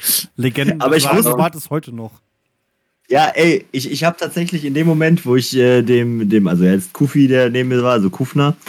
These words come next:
Speaker 2: äh, als ich dem Kufi die Hand hingestreckt habe, in dem Moment hab ich gesehen, dass er es nicht rafft und ich wusste, ich werde hart dafür geroastet. So, ich, ich war aber dann zu unspontan, um mir selber noch den Klatscher zu geben oder was auch immer. Aber, äh, ja, ich wusste es in dem Moment, dass ich verkackt habe.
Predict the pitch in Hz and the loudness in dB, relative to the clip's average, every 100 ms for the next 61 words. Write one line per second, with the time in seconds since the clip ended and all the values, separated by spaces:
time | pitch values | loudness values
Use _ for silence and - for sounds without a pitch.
0 | - - - _ 110 110 107 107 - 113 | -20 -20 -20 _ 2 4 4 2 0 -2
1 | - 123 160 147 127 127 143 143 123 110 | -2 0 0 0 0 0 0 -2 -2 -2
2 | 110 110 120 117 127 117 101 98 131 135 | -4 -2 -2 0 2 4 4 4 2 2
3 | 131 139 123 110 110 107 117 113 - 113 | 0 0 0 -2 0 2 2 2 -2 -4
4 | 110 156 - 120 - 120 110 104 131 - | 0 0 0 0 -2 0 0 2 0 0
5 | 135 127 127 - - 110 104 117 113 117 | 0 0 -2 -12 -2 2 4 2 0 -2
6 | - 104 104 101 104 101 90 - - - | 0 2 4 4 0 -6 -8 -10 -20 -20
7 | _ 131 135 131 - - - - - 131 | _ 0 2 0 -2 -10 -8 -10 -8 -6
8 | 135 165 160 151 151 - 165 190 - 131 | -2 0 2 0 -2 -2 2 2 0 -6
9 | 127 143 147 127 113 120 131 120 117 113 | 0 0 0 0 0 2 0 -2 -4 -8
10 | 117 110 127 123 131 110 123 110 120 117 | -12 -6 -6 -4 -6 -4 -4 0 0 0
11 | 117 113 117 120 98 113 120 120 _ _ | 0 0 0 -2 -4 -6 -6 -8 _ _
12 | _ _ - 101 98 92 80 92 90 104 | _ _ -2 0 2 0 0 2 2 0
13 | - _ 98 95 92 - - 180 - 175 | -8 _ -2 -2 -2 -4 -2 0 0 -2
14 | 131 127 123 120 113 107 104 107 117 95 | 0 2 2 2 0 -2 -4 -4 -4 -6
15 | - 82 85 | -10 -12 -12